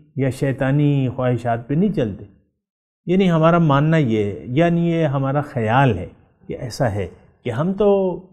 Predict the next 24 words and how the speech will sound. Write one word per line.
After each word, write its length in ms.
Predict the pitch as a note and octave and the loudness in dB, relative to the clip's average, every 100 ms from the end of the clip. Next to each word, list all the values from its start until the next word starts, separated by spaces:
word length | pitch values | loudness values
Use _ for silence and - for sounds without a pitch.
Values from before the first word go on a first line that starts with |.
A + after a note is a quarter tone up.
| - _ - | -20 _ -10
مسلمان 560 | C3+ D#3 C#3+ D3 E3+ | -6 -2 0 0 0
ہیں، 160 | D#3 C#3+ | -2 -4
سیدھے 360 | B2 C#3+ D3+ | -4 -4 -2
سادے 300 | C#3+ C3 C3 | -2 -4 -4
مسلمان 600 | B2+ A#2+ A2 A2+ A2+ C3 | -6 -6 -6 -4 -4 -4
ہیں، 100 | C3 | -4
بھولے 340 | A2+ G#2+ B2 B2+ | -4 -2 -2 -2
بھالے 300 | A2+ A#2 A#2 | -2 -2 -4
مسلمان 600 | A2+ F#2+ G#2+ G2+ D3 F#3+ | -6 -8 -8 -2 0 0
ہیں، 100 | F#3 - - - - | 0 -4 -18 -20 -16
اور 720 | - C3 C#3 C3 C3 B2 B2 A2 | 0 6 8 10 8 6 2 0
کیا 220 | A#2 G3 | 4 6
ہوا 280 | G#3+ G#3 G3 | 8 8 6
کہ 140 | F#3+ | 4
ہم 160 | D#3+ E3 | -2 0
نے 440 | E3+ E3+ E3 D3 - - - _ - | 0 0 0 0 -6 -16 -20 _ -8
نفسانی 640 | B2+ C#3+ C#3+ D#3+ D3 D#3 | -4 -2 0 0 2 0
خواہشات 680 | C#3 C#3 B2+ B2 C3+ C3 B2+ | -2 -2 0 -2 -2 -4 -4
کو 120 | B2+ | -4
اپنا 260 | A#2+ B2+ A#2+ | -4 -4 -6
خدا 300 | A#2+ A2 A#2+ | -6 -4 -2
بنا 280 | A#2 A2+ B2 | -2 -2 -2
لیا 260 | C#3 | -2
ہے۔ 40 | A#2+ | -2